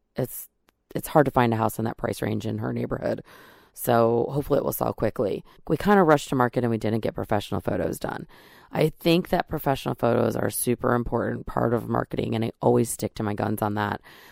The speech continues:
And I kinda let it slide this time. Although she did take some pretty good photos, it just didn't really represent her online as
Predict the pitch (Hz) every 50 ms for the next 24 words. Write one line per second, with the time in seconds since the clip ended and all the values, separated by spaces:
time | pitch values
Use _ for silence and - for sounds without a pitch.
0 | - - - - 120 113 - - 131 135 143 139 135 135 127 - - - 117 113
1 | 110 - 113 104 - 110 104 117 110 110 - 127 139 139 139 - - - 170 165
2 | - - 170 - - - - 135 127 123 123 123 - - _ - - - 180 151
3 | 143 - 247 254 - - 156 147 143 143 139 139 139 135 - - - - - -
4 | - - - - - - 208 202 - 214 190 175 151 139 135 135 127 123 120 117
5 | - 127 113 120 113 113 117 117 110 104 104 110 - - - 113 110 110 107 107
6 | 101 101 104 - - 117 110 - -